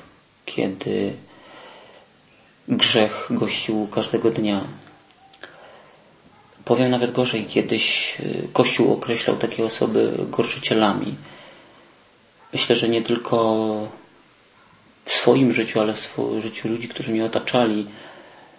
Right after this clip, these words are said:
powodowałem to, że skłaniali się do grzechu.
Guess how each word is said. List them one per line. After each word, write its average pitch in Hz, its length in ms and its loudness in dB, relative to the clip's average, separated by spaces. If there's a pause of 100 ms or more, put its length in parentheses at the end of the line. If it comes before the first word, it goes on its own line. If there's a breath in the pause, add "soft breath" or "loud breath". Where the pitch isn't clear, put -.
(280 loud breath)
powodowałem 110 720 6
to, 104 180 -6
że 98 140 -8 (800)
skłaniali 107 480 2
się 120 100 0
do 113 120 4
grzechu. 104 480 -4